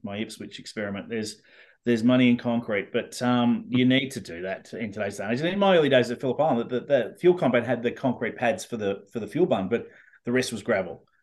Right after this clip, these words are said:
And, um, Pye-Ups and Pye-Ups done a great job to, you know, clean that place. And Lynn Fox has done a great job to, to bitumize the whole thing. And it's, it's a beautiful facility to work in. And we're, you know, really proud to be there. And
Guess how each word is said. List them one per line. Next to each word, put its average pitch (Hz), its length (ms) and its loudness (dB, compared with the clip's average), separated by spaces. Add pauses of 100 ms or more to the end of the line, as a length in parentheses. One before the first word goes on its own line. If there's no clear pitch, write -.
(320)
And, 101 480 -2 (240)
um, 104 420 -4
Pye-Ups 110 440 0
and 98 260 -8
Pye-Ups 101 300 -2
done 98 80 -8
a 95 40 -10
great 95 240 -4
job 98 220 -6
to, 98 300 -4
you 82 100 -14
know, - 80 -20
clean 101 220 -10
that 87 120 -10
place. 98 160 -12
And 101 120 -4
Lynn 107 100 -2
Fox 107 220 -4
has - 60 -18
done 107 100 -4
a 95 40 -8
great 110 240 0
job 110 260 0
to, 110 180 -2
to - 140 -6
bitumize 113 460 -2
the 113 60 -6
whole 117 200 0
thing. 123 260 0
And 113 80 0
it's, - 280 -12
it's - 100 -8
a 120 40 -2
beautiful 123 460 0
facility 107 440 -6
to 107 160 -8
work 110 280 -4
in. 107 60 -2
And 101 80 -4
we're, 101 120 -6 (100)
you 104 120 -10
know, 104 40 -8
really 101 160 -6
proud 104 220 -4
to 92 60 -8
be 113 160 2
there. 110 240 0 (420)
And 110 340 0